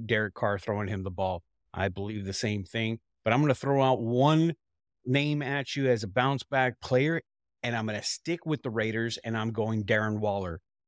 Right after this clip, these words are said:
He's with the Giants right now. He's in a situation where he's not gonna be disgruntled. I mean, this guy was not happy with what was going on over there in Las Vegas.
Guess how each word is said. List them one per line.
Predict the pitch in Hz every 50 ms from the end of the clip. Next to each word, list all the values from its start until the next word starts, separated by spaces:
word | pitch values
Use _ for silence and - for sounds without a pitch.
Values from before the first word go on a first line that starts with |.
| _ _ _ _ _ _ _ _ _
He's | - - 120 104 101
with | 95 120 143 135 -
the | 156
Giants | 123 107 143 135 135 135 135 123 - -
right | 135 127 123 113
now. | 120 120 120 117 117 117
He's | 110 - - 117 95 107
in | 135 131
a | 135 123
situation | - 147 135 127 - 139 123 123 117 117 117 - - 123 113 113 113 113 110
where | 110 107 107 104 107 104 104 101 - _ _ _ _ _ _ _ _
he's | - 117 120 110 98 95
not | 107 117 117 123 127
gonna | - 151 131 117
be | 110 131 127
disgruntled. | 113 131 127 - - - 131 120 117 107 - 120 113 113 107 104 - - _ -
I | 120
mean, | 120 117 110 104
this | 101 113 107 -
guy | - 123 127
was | 131 131 127 117 104 - - -
not | 113 107 113 120 127 135 127 -
happy | - 127 123 120 - 127 127 120 120 123
with | - 120 117 110 - -
what | 123 117 110
was | 117 113 107
going | 123 120 117 117 113 113
on | 113 113 113 113
over | 113 113 101 113
there | 104 110 117 117 113 113
in | 107
Las | 107 113 110 110 104 98
Vegas. | 98 113 117 117 110 123 123 127 - -